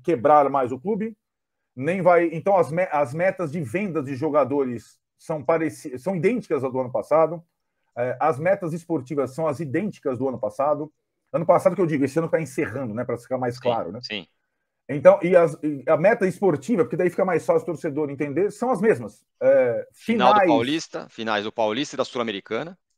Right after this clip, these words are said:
Speaker 1: Isso.
Speaker 2: Quartas da Copa do Brasil,
Speaker 1: Isso.
Speaker 2: até sexto no Brasileirão.
Speaker 1: Isso, é a mesma coisa. I-, igualzinho foi esse ano.
Speaker 2: Agora,
Speaker 1: E o,
Speaker 2: essas
Speaker 1: o que
Speaker 2: metas de
Speaker 1: aconte-,
Speaker 2: venda aí, fala.
Speaker 1: e o que aconteceu esse ano foi, é, a única que não,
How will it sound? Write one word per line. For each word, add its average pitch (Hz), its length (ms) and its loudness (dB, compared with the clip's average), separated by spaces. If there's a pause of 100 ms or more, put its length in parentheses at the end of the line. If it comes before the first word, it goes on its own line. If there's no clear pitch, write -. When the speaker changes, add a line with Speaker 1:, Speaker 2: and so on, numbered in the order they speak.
(140)
Speaker 1:
Isso. 160 400 -4 (160)
Speaker 2:
Quartas 139 440 4
da 117 100 0
Copa 113 260 -6
do 110 80 -6
Brasil, 107 520 -8 (500)
Speaker 1:
Isso. 127 160 -2
Speaker 2:
até 147 240 0
sexto - 420 -4
no 127 60 -8
Brasileirão. 113 480 -6 (100)
Speaker 1:
Isso, 143 300 -2
é - 20 0
a 190 40 -2
mesma 185 280 0
coisa. 101 380 -6
I-, 156 300 -10
igualzinho 151 880 6 (240)
foi 123 240 -2
esse 120 180 -6
ano. 82 180 -6 (360)
Speaker 2:
Agora, 143 400 4
Speaker 1:
E 117 40 0
o, 147 40 2
Speaker 2:
essas 156 220 0
Speaker 1:
o - 40 -8
que 143 60 4
Speaker 2:
metas 202 280 4
de 185 80 -4
Speaker 1:
aconte-, 214 180 2
Speaker 2:
venda 139 200 0
aí, 143 220 -4
fala. 82 280 -6 (380)
Speaker 1:
e 143 60 -2
o 135 60 -2
que 143 100 0
aconteceu 143 500 -2
esse 156 220 -2
ano 175 160 2
foi, 202 300 0 (200)
é, 135 360 6
a 135 160 4
única 175 500 2
que 165 160 -8
não, 151 420 -6